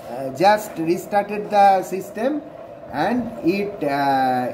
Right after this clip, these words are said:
it is steady state now, so the, uh, distance is showing zero. Now see, I am giving some movement, just forward,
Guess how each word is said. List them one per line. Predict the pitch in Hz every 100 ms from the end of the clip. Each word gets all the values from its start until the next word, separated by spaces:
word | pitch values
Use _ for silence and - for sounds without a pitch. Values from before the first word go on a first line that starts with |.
| -
it | 151
is | 185 175
steady | - - 156 156 185 170
state | - 175 185 180
now, | 156 160 165 311 - - - - -
so | - 147 202 262 - - - - - - 117
the, | 127
uh, | 123 117 113 - - 92 101 95 113
distance | 147 - 175 175 185
is | 226 -
showing | - 156 165 156
zero. | 143 117 - - - - - - -
Now | 151 226
see, | 233 233 202 226
I | - - 151
am | 190 208 247 294 - - - - - - - - -
giving | 175 196 233
some | 220 220 202
movement, | 214 220 180 147 107 - - - - - - - - - - - -
just | 165 - -
forward, | 151 175 175 170 170